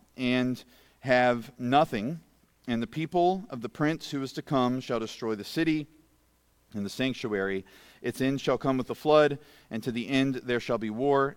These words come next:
Desolations are decreed." That has meaning for Daniel's time. That has meaning for Israel as they were leaving exile. We don't have time to get into all that tonight, but this, like most prophecy in the Old Testament, has a double fulfillment. Okay, but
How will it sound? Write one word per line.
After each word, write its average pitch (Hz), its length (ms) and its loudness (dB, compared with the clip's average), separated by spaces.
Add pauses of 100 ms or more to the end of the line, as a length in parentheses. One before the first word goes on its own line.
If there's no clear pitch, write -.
Desolations 117 760 -2
are 107 280 4
decreed." 90 500 -10 (1300)
That 175 160 10
has 226 280 8
meaning 165 480 2 (480)
for 165 320 2
Daniel's 147 440 0
time. 139 380 4
That 143 180 2
has 165 240 4
meaning 156 380 2
for 151 220 0
Israel 139 400 0
as 131 100 -2
they 131 80 0
were 131 100 0
leaving 143 300 0
exile. 113 580 0
We 117 120 -8
don't 123 180 2
have 139 120 0
time 139 260 0
to 135 40 -6
get 127 140 -2
into 131 180 -2
all 127 120 2
that 127 180 2
tonight, 117 400 -2
but 117 80 -8
this, 123 380 -8
like 120 160 2
most 131 260 -4
prophecy 131 460 0
in 123 60 -2
the 123 100 -2
Old 127 120 -4
Testament, 120 420 -2
has 113 180 -4
a 107 80 -4
double 110 320 -2
fulfillment. 120 560 -4 (580)
Okay, 123 340 0
but 131 640 8